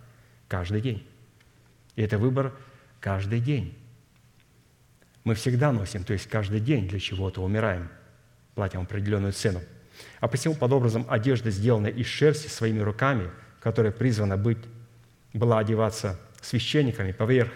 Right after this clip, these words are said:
льняного хитона – служащего для них образом плода правды, следует разуметь праведника, творящего правду, как написано: „Праведный да творит правду еще, и святой да освящается еще“». То есть эта шерсть — это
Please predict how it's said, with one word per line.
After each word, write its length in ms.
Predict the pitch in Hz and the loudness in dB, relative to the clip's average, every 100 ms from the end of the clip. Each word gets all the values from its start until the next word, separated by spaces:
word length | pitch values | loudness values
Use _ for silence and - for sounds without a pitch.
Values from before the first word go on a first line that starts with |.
| - | -4
льняного 600 | 117 120 123 127 107 98 | 2 4 4 4 4 0
хитона – 500 | - 104 156 156 139 - - - - - - | -4 0 2 2 -2 -8 -20 -20 -20 -20 -20
служащего 560 | - - 139 120 123 117 | -6 2 4 4 4 4
для 100 | 120 | 4
них 220 | 127 117 | 2 0
образом 380 | 135 120 117 113 | 0 2 2 2
плода 300 | 107 120 113 | 2 2 2
правды, 380 | 110 120 110 107 - - - | 2 2 2 -2 -6 -18 -14
следует 500 | - 123 139 117 110 | -6 2 4 4 0
разуметь 400 | 104 110 110 - | 0 2 0 2
праведника, 580 | 123 139 127 120 117 - - - | 2 4 2 -2 -4 -6 -18 -8
творящего 440 | 104 117 107 110 | 0 0 2 -2
правду, 320 | 104 120 120 | 0 0 2
как 160 | 107 110 | 0 0
написано: 500 | 113 113 110 104 92 - - - _ - | 0 0 -2 -2 -6 -10 -20 -20 _ -4
„Праведный 420 | 123 131 110 101 | 2 4 4 0
да 100 | 98 | -2
творит 300 | 98 107 110 | -2 -2 -2
правду 260 | 110 104 98 | 0 -2 0
еще, 400 | 95 - 151 151 151 - | -2 0 0 0 -4 -12
и 80 | - | -6
святой 440 | 110 110 104 127 123 | -4 -2 0 0 0
да 160 | 98 | -2
освящается 840 | 98 - 90 - 110 104 - 107 98 - - | -2 -4 -6 -2 -2 -2 -4 -6 -6 -14 -10
еще“». 480 | 98 101 - 104 87 - - _ _ _ _ _ _ _ _ _ _ | -4 -4 -2 -4 -4 -10 -20 _ _ _ _ _ _ _ _ _ _
То 60 | - | -8
есть 140 | 139 | -6
эта 160 | 123 117 | -2 -2
шерсть — 340 | 117 143 131 | 0 0 0
это 360 | 117 - 101 92 | -8 -6 -4 -4